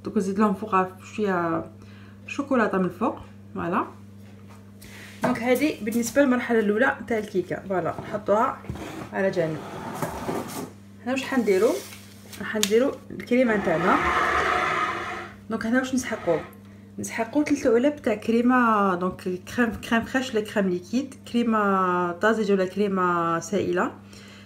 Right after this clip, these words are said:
آه، أنا استعملت، درت ستين مليلتر تاع ال-، لا كريم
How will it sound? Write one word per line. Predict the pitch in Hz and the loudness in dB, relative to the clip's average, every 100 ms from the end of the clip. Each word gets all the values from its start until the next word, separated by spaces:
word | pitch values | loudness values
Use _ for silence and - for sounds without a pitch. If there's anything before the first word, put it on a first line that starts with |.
| - - | -12 2
آه، | 202 196 196 196 | 6 8 6 4
أنا | 233 | 2
استعملت، | 247 247 220 247 285 - - | 2 0 2 4 2 -4 2
درت | 254 294 - - - - | 2 2 -2 -18 -20 -12
ستين | - - - 247 269 285 - | -8 -8 -2 4 4 4 0
مليلتر | 214 208 214 233 240 277 | -2 2 2 2 0 -4
تاع | - 214 | -2 0
ال-، | 202 196 185 180 175 170 170 | 4 4 4 2 2 2 2
لا | 165 | 0
كريم | 156 - 220 | -4 0 0